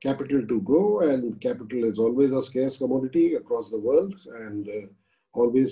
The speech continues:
too many, too many people running for the same capital. So I think that, uh,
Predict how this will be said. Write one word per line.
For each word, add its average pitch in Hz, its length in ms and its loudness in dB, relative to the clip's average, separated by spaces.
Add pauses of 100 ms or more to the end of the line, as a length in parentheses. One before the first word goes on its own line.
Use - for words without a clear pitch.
too 120 160 0
many, 120 220 2 (1400)
too 135 160 6
many 127 200 4
people 110 240 0 (240)
running 117 260 2
for 120 140 -2
the 107 160 -6
same 117 160 -2 (100)
capital. 170 320 -4 (120)
So 175 60 0 (120)
I - 100 2
think 180 140 4 (840)
that, 180 200 2 (560)
uh, 127 380 0